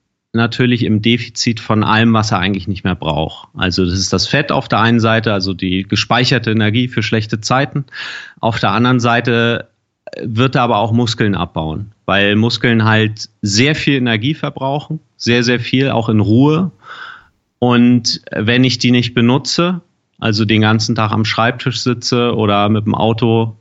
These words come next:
durch die Gegend fahre, ähm, dann sagt er sich natürlich, ja, warum soll ich denn diese ganze Energie jetzt raus-,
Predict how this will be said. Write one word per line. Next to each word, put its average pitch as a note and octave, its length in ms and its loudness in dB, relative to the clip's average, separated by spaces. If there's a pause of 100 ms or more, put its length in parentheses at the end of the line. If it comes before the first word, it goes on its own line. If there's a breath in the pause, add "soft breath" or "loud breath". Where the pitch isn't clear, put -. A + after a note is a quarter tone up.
(160)
durch G#2+ 180 0
die A2+ 120 -2
Gegend A2 340 2
fahre, A2 340 0 (840 loud breath)
ähm, A2+ 460 2
dann G#2+ 200 2
sagt A2 260 0
er A#2 80 2
sich A2 200 -2
natürlich, A2 280 0
ja, G#2+ 120 2
warum G#2+ 240 2
soll A2 220 2
ich A#2 160 -2
denn A#2+ 440 0 (800)
diese A2+ 360 2
ganze A2 340 2
Energie G2+ 380 2
jetzt F2+ 260 -2
raus-, G#2 480 -4